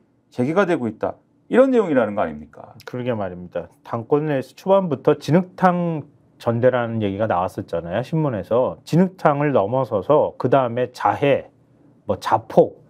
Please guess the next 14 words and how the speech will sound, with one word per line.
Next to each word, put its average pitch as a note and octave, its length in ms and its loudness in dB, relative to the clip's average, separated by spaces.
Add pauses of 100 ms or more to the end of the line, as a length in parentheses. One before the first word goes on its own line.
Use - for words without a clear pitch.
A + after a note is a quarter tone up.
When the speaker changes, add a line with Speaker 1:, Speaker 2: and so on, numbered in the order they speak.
(200)
Speaker 2:
이런 E3 280 4
용어들이 G2+ 400 -2
사용하기 C#3 440 0
시작했고 F2+ 680 -4 (300)
근데 F#3 160 2
그 D#3+ 160 4
용어 F3+ 180 4
사용하고 E3+ 760 0
이제 A#2+ 260 0
"그만해라, B2 560 0
그만해." G#2 500 -2
이렇게 C3 280 2
얘기를 C3 280 0
했는데 C3+ 500 2